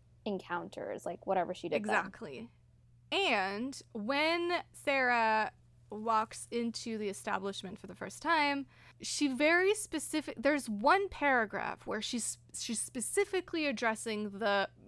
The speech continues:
Speaker 2: you know, prostitution as, uh, you know, work, as a
Speaker 1: Yeah.
Speaker 2: job. And she says that she's against it. That being said, I do think that there is a nuance there, because while I am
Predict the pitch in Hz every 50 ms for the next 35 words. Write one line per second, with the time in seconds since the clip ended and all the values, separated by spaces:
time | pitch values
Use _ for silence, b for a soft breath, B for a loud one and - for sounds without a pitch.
0 | 117 135 - - - - - - 254 254 240 208 196 - - - 269 262 - -
1 | 254 - - 247 226 - 226 202 - 220 226 220 226 220 214 214 196 208 - -
2 | - - - - - 233 226 208 202 190 190 180 160 151 - - - - - -
3 | 233 233 208 180 190 190 269 277 - - - - - - 320 240 220 220 220 220
4 | 214 - 269 247 160 123 - - - b b b b b b b b b b b
5 | b b - 254 285 285 294 285 285 285 277 277 269 - - - - - - -
6 | 330 302 - - 392 427 466 494 - - - 359 349 - - - - 294 285 285
7 | 277 254 - - - - - - 254 254 226 214 226 - 196 202 220 - - -
8 | - 147 131 - - - - b b b b b b b b b b b b b
9 | b - - 214 330 381 453 494 - - 403 339 294 - - 233 - - - 277
10 | 330 302 - 403 508 508 - 494 480 - 453 359 - 339 330 320 285 247 277 262
11 | 247 247 247 247 240 226 202 - - - - - - - - - - - - -
12 | 277 - 311 320 311 277 247 - 254 311 311 302 294 285 277 - - - 226 226
13 | 247 262 269 262 254 247 240 220